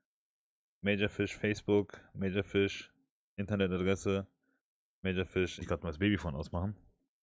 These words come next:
Und, ähm, steht was drauf? Ah. Hier, Adresse, Major Fish, ne? Adrian könnt ihr anschreiben, falls ihr mal was braucht.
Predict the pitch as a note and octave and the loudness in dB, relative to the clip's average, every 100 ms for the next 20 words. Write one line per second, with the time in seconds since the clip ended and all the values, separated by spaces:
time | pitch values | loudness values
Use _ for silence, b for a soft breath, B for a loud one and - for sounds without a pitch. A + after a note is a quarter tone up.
0 | _ _ _ _ _ _ _ F2+ F2 F2 | _ _ _ _ _ _ _ -10 -6 -6
1 | F2 E2+ E2+ E2+ D#2+ - E2+ E2+ E2 D#2+ | -6 -6 -8 -8 -8 -6 -4 -4 -6 -6
2 | - G#2+ G#2+ - C3 D3+ C3+ F2 - - | -6 -4 -4 0 -2 0 -6 -6 -10 -20
3 | _ _ _ _ _ B B B B _ | _ _ _ _ _ B B B B _
4 | _ - F#2+ F2+ F#2+ A2 C3+ C#3+ G#2 G#2 | _ -4 -2 0 -2 -2 -2 0 2 2
5 | A#2 - D3 D3 G2+ G2+ D3 - _ _ | 2 0 0 0 -2 0 -2 -8 _ _
6 | _ _ _ _ _ _ _ _ G#2 G2+ | _ _ _ _ _ _ _ _ 2 2
7 | G#2+ A#2+ A#2 G2+ G2+ G2 F2 G#2 - A#2 | 2 0 -2 4 6 6 4 -2 0 0
8 | A2 G#2 G2 F#2+ F2+ F#2+ A2 - | 0 0 2 2 0 2 2 0